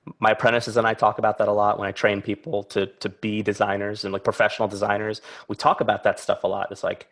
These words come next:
well, how do we, how do we do that? And one of the things that we've come to so far is, well, designers have to be good at decision making. And, and, and generally they're not, you know, that, like, generally, like, we rely on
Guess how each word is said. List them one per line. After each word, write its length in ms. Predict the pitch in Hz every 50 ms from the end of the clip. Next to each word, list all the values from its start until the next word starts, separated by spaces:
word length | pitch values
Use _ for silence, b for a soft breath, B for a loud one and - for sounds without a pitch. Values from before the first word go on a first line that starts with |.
| b b b b b b b -
well, 80 | 123 113
how 140 | - 151
do 100 | 151 156
we, 200 | 143 131 120 - -
how 100 | - 131
do 60 | 127
we 80 | 117 101
do 160 | 101 127 135
that? 220 | 117 98 95 -
And 100 | 104 110
one 120 | 131 160 196
of 60 | 170
the 60 | 135
things 320 | - - 127 120 117 107
that 160 | - 104 101 - -
we've 180 | 110 107 -
come 240 | - - 113 107 104
to 140 | - - 98
so 160 | - - 104
far 340 | - - 120 123 113 101 98
is, 300 | 98 95 92 - - - b b b b b b b b b b _ _ _ -
well, 200 | - 113 113 - _ _ _ _ _ _ _ _ _
designers 420 | - 120 113 131 143 190 185 139 -
have 140 | 131 120
to 80 | - 120
be 100 | 101 202
good 160 | - 131 117
at 100 | 107 101
decision 380 | - 104 - 117 104 - 101 95
making. 420 | 98 98 - - - - 127 - _ _ _ _ _ _ _ _ _ _ _
And, 360 | - 113 113 110 104 104 104 - _ - - _
and, 260 | - 113 110 110 113 -
and 340 | - 113 113 113 107 101 -
generally 320 | - 120 110 120 127 135 135
they're 80 | 135
not, 320 | 143 175 180 - - - _ _ _ -
you 80 | 117
know, 160 | 117 113 107 104
that, 140 | 113 -
like, 200 | - 98 95 -
generally, 400 | - - 117 123 123 117 117 117
like, 240 | 113 107 104 101 -
we 140 | - 120 113
rely 320 | 110 110 107 110 110 107
on 240 | 107 104 104 101 98